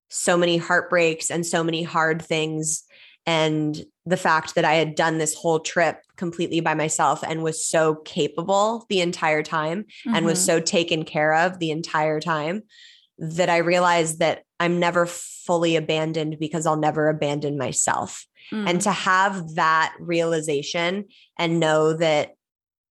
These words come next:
Speaker 1: no matter who dies, no matter who leaves, no matter what happens in the world, if I'm here with myself and I love that person, then
Speaker 2: Mm.
Speaker 1: I have someone that's always gonna have my back.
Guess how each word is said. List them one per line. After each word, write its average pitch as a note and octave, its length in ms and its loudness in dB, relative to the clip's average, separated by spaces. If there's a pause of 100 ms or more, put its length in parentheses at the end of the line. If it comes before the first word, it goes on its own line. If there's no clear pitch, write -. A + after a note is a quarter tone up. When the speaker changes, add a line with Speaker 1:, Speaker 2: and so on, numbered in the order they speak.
Speaker 1:
no F3 140 0
matter D#3+ 240 2
who E3+ 220 -2
dies, D#3 540 0
no D#3+ 60 -6
matter D3+ 220 -2
who D#3+ 280 -2
leaves, D#3 500 2
no E3 80 -2
matter D#3+ 460 0
what D#3 400 0
happens E3 640 -2
in D#3+ 140 0
the D#3 80 0
world, D3+ 560 0 (220)
if E3+ 200 0 (100)
I'm E3 580 2
here E3+ 440 2
with E3 340 -2
myself D#3 760 -2 (280)
and E3 160 0
I E3 200 2
love D#3 580 0 (380)
that D#3 360 0
person, F#3+ 640 -4 (360)
then E3+ 280 0
Speaker 2:
Mm. E3 40 4
Speaker 1:
I D#3+ 100 2
have D#3+ 380 2
someone D3 420 -2
that's C#3+ 160 -4
always D3+ 380 0
gonna D3+ 160 -4
have D3+ 300 -4
my D3+ 120 -2
back. C#3 360 2